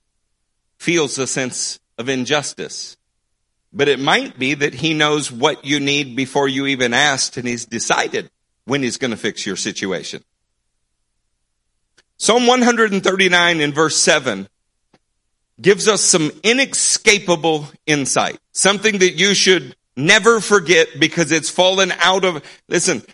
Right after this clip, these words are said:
A C D C had a more theologically accurate song than most of ours. The Highway to Hell, that is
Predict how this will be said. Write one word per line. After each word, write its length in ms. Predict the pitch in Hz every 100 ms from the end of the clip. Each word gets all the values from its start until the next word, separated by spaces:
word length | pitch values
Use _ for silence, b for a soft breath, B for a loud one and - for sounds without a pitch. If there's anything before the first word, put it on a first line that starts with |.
| _ 185
A 100 | 220
C 220 | 247 233
D 200 | 202 226
C 480 | - 185 170 175 _
had 220 | - 160
a 20 | 170
more 240 | 180 180
theologically 880 | 170 190 175 180 170 170 175 175 175
accurate 480 | 165 - 170 160 -
song 400 | 165 139 117 117
than 160 | 127
most 240 | 123 113 120
of 100 | 101
ours. 440 | 90 - - - _ _ _ -
The 100 | 139
Highway 400 | 165 202 208 202
to 120 | 180
Hell, 460 | 180 190 208 202 202 _ _ -
that 240 | 170 208
is 300 | 208 165